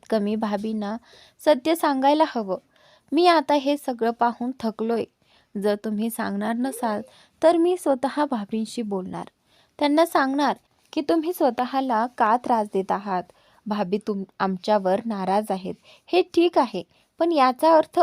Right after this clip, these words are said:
असा नाही की तुम्ही स्वतःलाच जखमी कराल." हे म्हणत मयंकही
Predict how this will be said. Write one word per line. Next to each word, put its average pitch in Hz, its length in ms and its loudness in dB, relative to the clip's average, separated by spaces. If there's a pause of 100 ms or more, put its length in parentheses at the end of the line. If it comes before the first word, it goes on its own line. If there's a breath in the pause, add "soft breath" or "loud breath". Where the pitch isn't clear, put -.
असा 262 280 0
नाही 247 520 -2
की 254 100 -4
तुम्ही 226 480 -6 (340 soft breath)
स्वतःलाच 285 720 0
जखमी 240 420 -2
कराल." 247 360 -4 (600)
हे 339 180 4
म्हणत 302 520 0
मयंकही 220 880 -2